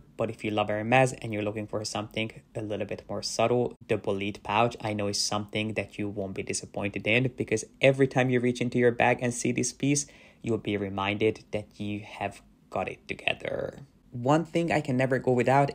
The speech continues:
is putting a little bit of fragrance on. It doesn't matter if I'm at home editing all day, if I'm just going to the dog park, if I am going to the gym, I am not complete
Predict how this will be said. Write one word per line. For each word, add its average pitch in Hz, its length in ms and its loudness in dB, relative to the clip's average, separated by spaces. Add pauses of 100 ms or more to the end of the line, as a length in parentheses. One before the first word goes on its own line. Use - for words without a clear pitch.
is - 200 -2
putting 104 400 -10
a - 20 -8
little 95 220 -6
bit 95 100 -6
of 95 80 -8
fragrance 95 580 -6
on. 127 300 4
It 110 160 -4
doesn't 113 340 2
matter 127 400 8
if 120 200 -4 (100)
I'm 110 180 -2
at 101 100 -4
home 135 340 2 (140)
editing 127 340 4
all 123 220 6
day, 120 440 6
if 113 140 -6
I'm 104 140 -6
just 104 160 -8
going 101 180 -6
to - 80 -20
the - 60 -6
dog 143 400 4
park, 127 340 4 (360)
if 113 220 -2 (100)
I 107 100 -6
am 104 120 -6
going 101 260 -6
to - 80 -18
the 101 100 -2
gym, 123 520 0 (300)
I 117 120 2
am 110 260 -2
not 110 220 -2
complete 135 680 0